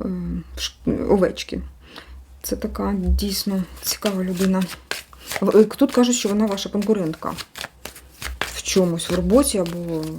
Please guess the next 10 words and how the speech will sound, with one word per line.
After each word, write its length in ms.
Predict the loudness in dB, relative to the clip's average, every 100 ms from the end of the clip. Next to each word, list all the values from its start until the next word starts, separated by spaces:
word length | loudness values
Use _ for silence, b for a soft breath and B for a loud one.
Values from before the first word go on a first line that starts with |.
| -10 -8 -2
реально 280 | 4 6 4
в 60 |
коханні. 520 | 2 -4 -4 -4 -4 -6 -12 -16 -18 -20 B B B B B -6
Мгм. 960 | 0 0 0 -2 -2 -2 -2 0 -2 -4 -6 -10 -14 -14 B 6
А 80 |
на-, 200 | 8 8 6
а 80 |
насправді 920 | 4 6 6 4 2 -4 -4 -2 -2 -2
вона 380 | -2 -2 -2 -2
вам 360 | -2 0 -2